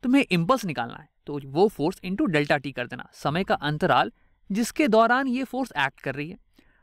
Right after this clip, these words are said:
और अगर तुम्हें नेट फोर्स दिया हुआ हो किसी बॉडी पे,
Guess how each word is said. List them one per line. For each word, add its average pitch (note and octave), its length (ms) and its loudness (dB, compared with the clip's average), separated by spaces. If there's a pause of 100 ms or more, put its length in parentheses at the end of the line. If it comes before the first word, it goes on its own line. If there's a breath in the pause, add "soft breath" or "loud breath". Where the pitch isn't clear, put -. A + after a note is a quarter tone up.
(160)
और G#3 420 4
अगर A3 260 0
तुम्हें C4 260 0
नेट E3+ 360 0
फोर्स C#4 280 0
दिया F3 200 4
हुआ C3+ 160 2
हो C3+ 140 0
किसी D3 240 -6
बॉडी D3 260 2
पे, C3 200 -8